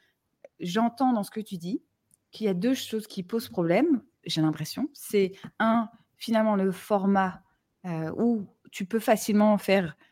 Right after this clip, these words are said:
des films, des productions. Du coup, comme tu peux le faire facilement, ça peut manquer d'exigence. Donc, euh, du coup, la qualité, elle peut, euh, évidemment ne pas être au rendez-vous. Je vais le dire comme ça, c'est euphémisé, hein, clairement. Ça, c'est le premier truc. Donc, au niveau du rendu,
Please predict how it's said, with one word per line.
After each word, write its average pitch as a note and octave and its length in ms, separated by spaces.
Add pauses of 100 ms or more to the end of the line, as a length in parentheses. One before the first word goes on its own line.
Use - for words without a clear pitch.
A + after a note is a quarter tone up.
(180)
des F#3+ 220
films, F3 260
des F3 100
productions. F3+ 580
Du E3+ 160
coup, G#3+ 160
comme G3 180
tu F#3 120
peux F#3 120
le F3+ 60
faire F#3 180
facilement, F3+ 600 (140)
ça - 300
peut A#3 180
manquer F#3+ 360
d'exigence. F3 580
Donc, F3+ 240
euh, D#3 80
du D3+ 120
coup, - 140
la E3 100
qualité, E3 380
elle D3 80
peut, - 140 (220)
euh, D3+ 100 (280)
évidemment F3+ 380
ne E3+ 100
pas F3 140
être E3+ 120
au E3 100
rendez-vous. D#3+ 340
Je - 60
vais F3 60
le D#3+ 40
dire D#3+ 120
comme E3+ 140
ça, F3 140
c'est D#3 160
euphémisé, D3+ 500
hein, E3+ 120
clairement. E3 360 (580)
Ça, G3 120
c'est F#3+ 80
le F3 60
premier F3 260
truc. A3+ 240 (100)
Donc, F3 200
au D#3 60
niveau F3 280
du E3 240
rendu, E3+ 560